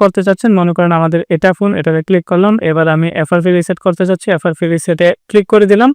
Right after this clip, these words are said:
ক্লিক করলে যদি ক্রেডিট লাগে সেক্ষেত্রে এখানে দেখাবে যে এই ফোনটা কাজ করার জন্য আপনার এত ক্রেডিট কাটবে, তখন আপনি ইয়েস দিলে সেই ক্রেডিটটা কেটে নেবে এবং কাজটা হয়ে যাবে, কোনো কিছু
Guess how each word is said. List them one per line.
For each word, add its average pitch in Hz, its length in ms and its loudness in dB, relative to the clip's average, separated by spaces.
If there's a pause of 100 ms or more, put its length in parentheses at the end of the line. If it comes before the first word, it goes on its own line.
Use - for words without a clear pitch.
(680)
ক্লিক 262 260 0
করলে 202 220 4 (280)
যদি 196 180 4 (140)
ক্রেডিট 240 340 2
লাগে 226 160 4 (100)
সেক্ষেত্রে 190 360 -2
এখানে 196 260 0
দেখাবে 185 280 2 (100)
যে 180 60 0 (140)
এই 170 100 -2
ফোনটা 185 300 -2
কাজ 165 180 -2
করার 175 200 0
জন্য 180 120 0 (100)
আপনার 175 240 -4
এত - 80 -4 (120)
ক্রেডিট 190 320 0
কাটবে, 180 220 0 (100)
তখন 170 240 0
আপনি 165 220 -8
ইয়েস 165 240 2
দিলে 233 160 2 (100)
সেই 147 200 -4
ক্রেডিটটা 185 380 -4
কেটে 196 220 -4
নেবে 233 180 2
এবং 165 180 -2
কাজটা 143 300 -4
হয়ে 185 200 2
যাবে, 123 160 -2 (520)
কোনো 240 200 4
কিছু 208 140 0